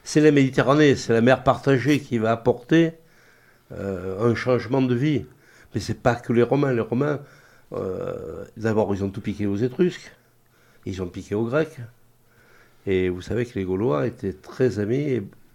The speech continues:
avec les Grecs et partageaient beaucoup plus avec, euh, les Grecs, sauf pour le commerce du vin, on en, on en reparlera. Mais je veux dire que,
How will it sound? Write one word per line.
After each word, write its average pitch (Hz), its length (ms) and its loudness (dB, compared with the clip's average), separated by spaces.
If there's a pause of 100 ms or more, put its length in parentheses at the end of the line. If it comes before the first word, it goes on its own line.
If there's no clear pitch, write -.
(260)
avec 107 260 -8
les 107 80 -4
Grecs 139 380 -6
et 98 100 -4
partageaient 107 480 -12
beaucoup 117 240 -6
plus - 240 -16
avec, 104 240 -10 (140)
euh, - 260 -12
les 95 80 -16
Grecs, 127 340 -10 (1000)
sauf - 300 -6
pour 95 200 -8
le 90 60 -8
commerce 92 400 -8
du 98 160 -8
vin, 127 200 -2 (220)
on 85 240 -14
en, 82 80 -12 (180)
on 85 80 -10
en 82 60 -10
reparlera. 90 680 -12 (540)
Mais 107 160 2
je 101 100 0
veux 123 120 2
dire 143 240 4
que, 113 420 4